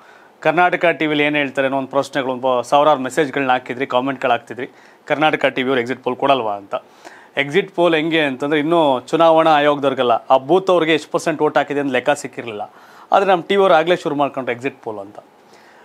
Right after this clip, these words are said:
ಮತದಾನ ಎಷ್ಟು ಶೇಕಡವಾರು ಏನಾಗತ್ತಲ್ಲ, ಆ ವೇರಿಯೇಷನಲ್ಲಿ ಕೂಡ ಫಲಿತಾಂಶ ನಿರ್ಧಾರ ಆಗತ್ತೆ. ಆದ್ರೆ ಎಕ್ಸಿಟ್ ಪೋಲ್‌ಗೆ ಅವಸರ ಬಿದ್ದು ಕೊಡೋದು ಬೇಡ. ಎಕ್ಸಿಟ್ ಪೋಲ್ನ ಆದಷ್ಟು, ಆ, ನಿಖರವಾಗಿ ಕೊಡ್ಲಿಕ್ಕೆ ಟ್ರೈ ಮಾಡೋಣ ಅಂತ ನಾವು ನೆನ್ನೆ ಕೊಡ್ಲಿಲ್ಲ. ಇವತ್ತು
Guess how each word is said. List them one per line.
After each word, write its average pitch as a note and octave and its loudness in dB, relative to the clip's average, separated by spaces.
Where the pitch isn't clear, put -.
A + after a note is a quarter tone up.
ಮತದಾನ G#3+ 4
ಎಷ್ಟು G#3 0
ಶೇಕಡವಾರು F3+ 2
ಏನಾಗತ್ತಲ್ಲ, D#3+ 2
ಆ D3 6
ವೇರಿಯೇಷನಲ್ಲಿ D#3 0
ಕೂಡ D3 0
ಫಲಿತಾಂಶ D#3+ 2
ನಿರ್ಧಾರ C3+ 2
ಆಗತ್ತೆ. A2 -2
ಆದ್ರೆ F#3 4
ಎಕ್ಸಿಟ್ D#3+ -2
ಪೋಲ್‌ಗೆ G#3+ 4
ಅವಸರ F3 4
ಬಿದ್ದು F3+ 4
ಕೊಡೋದು E3 2
ಬೇಡ. D3+ 2
ಎಕ್ಸಿಟ್ D3 -4
ಪೋಲ್ನ D#3 2
ಆದಷ್ಟು, A3 4
ಆ, F3+ 6
ನಿಖರವಾಗಿ G#3 2
ಕೊಡ್ಲಿಕ್ಕೆ F3+ -4
ಟ್ರೈ F3+ 2
ಮಾಡೋಣ E3 2
ಅಂತ C#3 0
ನಾವು C#3+ 2
ನೆನ್ನೆ C3+ 0
ಕೊಡ್ಲಿಲ್ಲ. E3+ 0
ಇವತ್ತು C#3+ -2